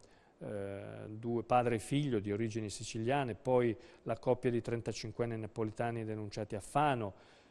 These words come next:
eh, e adesso c'è anche questa variazione sul, sul tema, e cioè, ehm, una truffa similare. Ve la dico velocemente così magari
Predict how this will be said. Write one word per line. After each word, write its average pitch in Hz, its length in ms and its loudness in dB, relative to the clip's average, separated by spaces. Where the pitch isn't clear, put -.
eh, 107 360 0
e 170 80 4
adesso 208 320 4
c'è - 160 0
anche 175 260 0
questa 135 500 2
variazione 120 1120 4
sul, 117 720 0
sul 123 340 -4
tema, 110 600 0
e 170 140 0
cioè, 131 540 6
ehm, 117 600 0
una 156 220 0
truffa 185 320 4
similare. 101 720 4
Ve 117 140 -2
la 147 120 4
dico 156 440 0
velocemente 143 640 2
così 127 220 0
magari 131 520 2